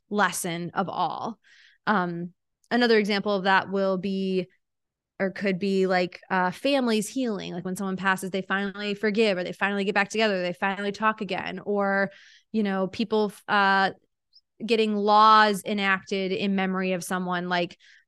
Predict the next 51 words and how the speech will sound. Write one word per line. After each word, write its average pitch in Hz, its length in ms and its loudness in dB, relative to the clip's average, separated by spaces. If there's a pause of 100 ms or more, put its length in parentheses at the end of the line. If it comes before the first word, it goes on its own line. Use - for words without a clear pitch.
(160)
in 208 160 0
Ohio, 185 320 2
there's 180 140 -2
this 165 160 -8
thing, 185 260 -6
or 196 120 0
maybe 196 160 -2
it's 180 100 -6
in 170 60 -8
Illinois, 175 300 -4
there's 170 180 -4
a 175 40 -12
thing 185 140 -4
called 180 160 -4
the - 20 -6
Scots 190 400 0
Law, 185 240 2
where 185 100 -2
you 190 60 -4
have 190 100 -8
to 196 60 -4
move 190 280 -2
over 190 220 0
if 180 80 -4
someone's 190 280 -4
on 185 80 -2
the 185 60 -6
side 190 200 -2
of 185 60 -2
the 180 80 -4
road 185 200 -2
because 185 200 -6
one 190 160 -4
time 185 320 -4
someone 185 260 -6
died 262 280 0
because 185 160 -8
they 202 80 -4
got 180 100 -6
hit 262 200 0
'cause 196 120 -6
they 190 80 0
were 175 60 -6
just 175 200 -10
trying 190 140 -4
to 185 40 -6
change 185 140 -6
a 185 60 -8
tire. 190 480 0
You 202 160 -2
know, - 100 -10